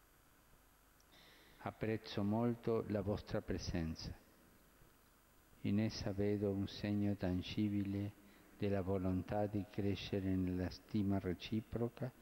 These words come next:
e nella cooperazione per il bene comune dell'umanità.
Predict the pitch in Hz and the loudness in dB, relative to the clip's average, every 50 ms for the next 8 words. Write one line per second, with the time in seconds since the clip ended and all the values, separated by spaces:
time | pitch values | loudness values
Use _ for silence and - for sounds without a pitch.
0 | - - - - - - - - - 101 101 104 101 101 101 98 - - 98 - | -20 -20 -20 -20 -20 -20 -12 -4 0 2 2 4 4 2 0 0 -2 -4 -4 -2
1 | - 92 95 95 90 - - - 107 107 104 104 104 - - 98 92 92 92 90 | -2 0 0 0 -2 -2 -2 0 2 4 4 2 2 2 2 0 2 2 0 2
2 | 87 101 101 95 98 101 - - 95 87 90 92 98 98 98 98 98 98 101 90 | 2 2 2 2 0 0 -2 -2 -2 0 2 2 4 4 4 2 2 2 0 0
3 | 87 95 92 87 90 87 87 87 87 87 87 87 - - - 78 76 | 0 0 0 2 2 2 0 0 0 0 -2 -4 -4 -6 -6 -6 -6